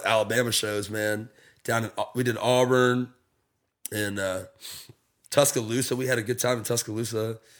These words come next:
a few times. And, uh, man, I, I actually fell in love with Alabama when I,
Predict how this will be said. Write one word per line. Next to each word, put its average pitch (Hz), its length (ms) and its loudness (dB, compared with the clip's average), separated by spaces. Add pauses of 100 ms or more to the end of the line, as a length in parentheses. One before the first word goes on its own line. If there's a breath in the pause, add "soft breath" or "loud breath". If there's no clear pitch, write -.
(120 soft breath)
a - 20 -20
few 117 200 -4
times. 113 560 -2 (1300)
And, 98 240 -6
uh, 92 140 -6
man, 101 240 -2
I, 107 100 2 (120)
I 123 120 8
actually 131 200 2
fell 117 300 4
in 107 120 -2
love 107 180 4
with 101 80 -6
Alabama 98 460 -2
when 98 140 -6
I, 95 40 -6